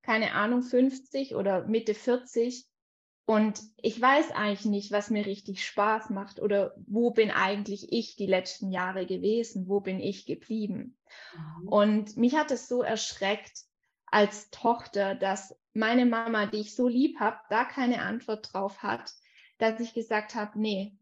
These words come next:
Speaker 1: das möchte ich nicht und auch das möchte ich nicht an meine Kinder weitergeben, dieses Gefühl, mich aufopfern zu müssen.“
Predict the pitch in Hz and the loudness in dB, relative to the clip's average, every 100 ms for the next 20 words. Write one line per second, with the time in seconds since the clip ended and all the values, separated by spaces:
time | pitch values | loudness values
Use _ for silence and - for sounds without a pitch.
0 | - - 214 254 277 - _ _ _ _ | -12 0 2 2 -2 -14 _ _ _ _
1 | 214 214 208 - - 240 - 240 269 330 | 0 0 2 0 2 0 2 4 4 2
2 | - - 226 220 196 214 220 233 240 240 | -8 -8 -6 -2 -2 -2 0 0 4 2
3 | - 226 247 240 - 214 208 202 220 220 | 2 0 0 0 -2 -2 -2 -4 -4 -2
4 | 202 202 208 208 190 190 190 190 196 - | 0 0 0 -2 -2 -2 -4 -8 -6 -2
5 | 196 - - - - _ _ _ 220 214 | -4 -4 -20 -20 -20 _ _ _ 2 4
6 | 254 254 247 240 - 202 - - - 196 | 4 8 6 6 2 0 0 -4 -4 -8
7 | 196 - 185 185 185 - - | -8 -8 -8 -10 -12 -10 -12